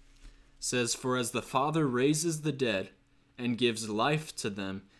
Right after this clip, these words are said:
even so the Son gives life to whom he will. For the Father judges no one, but has committed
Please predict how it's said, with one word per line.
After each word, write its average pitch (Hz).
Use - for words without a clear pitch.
even 160
so 139
the 104
Son 135
gives 123
life 110
to 113
whom 117
he 110
will. 104
For 123
the 117
Father 143
judges 135
no 127
one, 101
but 120
has 135
committed 139